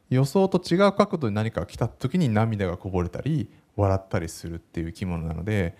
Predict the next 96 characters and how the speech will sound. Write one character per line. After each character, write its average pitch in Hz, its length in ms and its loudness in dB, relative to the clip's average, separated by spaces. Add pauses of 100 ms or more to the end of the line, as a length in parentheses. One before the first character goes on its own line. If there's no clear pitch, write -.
(360)
あ 220 140 4
る 208 80 4
種 - 100 0
こ - 140 4
の 196 80 6
次 220 180 4
の 160 80 6
次 127 180 2
こ 107 140 2
れ、 107 80 4
こ 165 140 0
の 185 80 2
次 196 160 4
の 135 80 6
こ 117 100 2
の 104 80 4
次、 101 220 -6
こ - 160 2
の 185 100 2
次 190 180 2
こ 120 120 2
れ 107 60 4
っ - 20 2
て、 - 180 0
今 165 220 0
ま 208 80 4
で 202 100 6
は 120 60 6
そ - 120 -4
れ 113 100 4
で 113 40 2
泣 113 140 4
い 120 40 0
て 127 100 2
き - 60 -2
た 101 120 -2
け 87 100 -4
ど、 101 260 2 (200)
そ - 160 0
れ 185 80 4
が 196 80 4
ま 180 100 2
た 185 100 2
来 - 120 -10
ち - 80 -6
ゃ - 20 -4
っ - 40 -4
た - 100 -6
時 - 180 -8
に 95 180 0 (220)
ピ 143 140 2
ク - 120 4
リ 214 120 6
と - 80 0
も 92 160 0
笑 87 200 4
っ - 60 -20
て 92 80 -2
く 87 140 -2
れ 87 80 2
な 87 120 0
い 92 60 0
し、 135 340 2 (220)
ピ 139 100 0
ク 147 80 4
リ 151 80 6
と 143 80 -2
も 107 100 -4
泣 101 160 2
い - 20 -10
て 107 80 -2
く 107 120 0
れ 104 60 0
な 120 100 4
い 135 60 6
っ 143 40 0
て - 140 -2
い 123 40 6
う、 98 80 4
す - 120 0
ご 190 120 8
く 139 160 0
や 98 100 2
や 101 80 4
こ 117 140 2
し - 120 -4
い 90 220 -6 (380)
生 - 60 -8
き 110 120 -2
物 82 340 -4 (220)
な 90 140 0
ん 78 80 -8
で 76 60 -10
す - 100 -16
よ 92 80 -8
ね。 101 180 -4